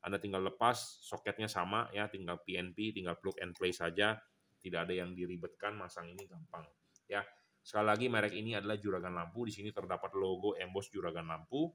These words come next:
Anda bisa order di Bukalapak, Tokopedia, Shopee, atau Lazada ya. Kosong delapan sembilan delapan dua enam sembilan tiga delapan tiga delapan.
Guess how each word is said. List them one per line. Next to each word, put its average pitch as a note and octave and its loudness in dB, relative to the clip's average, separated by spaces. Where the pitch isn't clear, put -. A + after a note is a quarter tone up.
Anda G#2+ 0
bisa G#2+ 2
order G#2 4
di G#2+ 0
Bukalapak, F#2+ 4
Tokopedia, G2+ 4
Shopee, G#2 2
atau F#2+ 2
Lazada E2 -2
ya. G2+ 4
Kosong A2+ 2
delapan A2 6
sembilan G#2+ 4
delapan G#2 6
dua G2+ 6
enam F#2+ -2
sembilan G2 0
tiga F2 -2
delapan F2 0
tiga D#2+ -8
delapan. D2+ -6